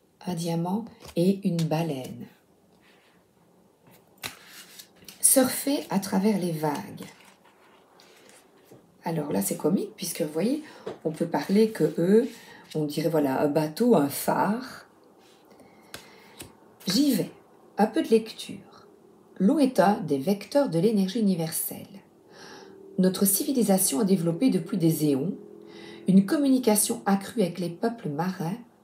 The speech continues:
tels que les mammifères de Sirius. J'adore, les... c'est spirituel, j'aime bien. L'eau est une forme vivante qui permet de conduire des énergies de haute intensité.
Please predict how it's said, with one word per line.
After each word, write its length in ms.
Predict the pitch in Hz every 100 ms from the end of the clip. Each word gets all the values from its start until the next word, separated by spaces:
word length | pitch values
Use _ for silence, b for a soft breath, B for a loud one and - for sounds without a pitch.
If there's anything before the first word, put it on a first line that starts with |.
| _ _ B B B _
tels 220 | - 311 -
que 100 | 170
les 120 | 151
mammifères 500 | 202 220 190 - 202
de 80 | 165
Sirius. 840 | - - - - - - - - _ _ _ _ _ _ _ _
J'adore, 480 | - 135 160 135 -
les... 140 | 143 151 B
c'est 140 | - 190
spirituel, 520 | - 202 180 196 208
j'aime 220 | 370 262
bien. 260 | 160 139 131 - _ B B B B 226
L'eau 120 | 330
est 160 | -
une 80 | 214
forme 280 | 196 254 220
vivante 600 | 233 254 185 185 254 -
qui 120 | -
permet 320 | 165 196 226
de 80 | 175
conduire 680 | 165 240 226 170 156 233 285 B B B
des 220 | 165 175
énergies 400 | 254 220 196 247
de 140 | 185 -
haute 260 | 233 262 -
intensité. 800 | 190 208 220 202 202 - - -